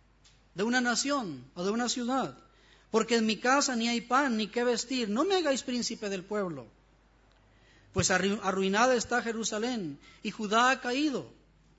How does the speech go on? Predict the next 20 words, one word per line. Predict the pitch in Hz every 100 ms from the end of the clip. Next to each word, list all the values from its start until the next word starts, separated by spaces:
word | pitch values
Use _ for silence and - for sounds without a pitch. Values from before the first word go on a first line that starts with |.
| _ _ -
porque | - 226 240
la | 233
lengua | 226 269 285 247
de | 220 220 277
ellos | 302 240
y | 233
sus | 226 190
obras | 254 254 226
han | 240
sido | 233 269 254
contra | 233 226 214
el | 220
Eterno | 208 254 262 254 233
para | 202 208
irritar | 196 190 180 233 277 302 - - - _ _ -
los | 175 214
ojos | 233 240
de | 220
su | 196
majestad. | 202 190 190 170 208 175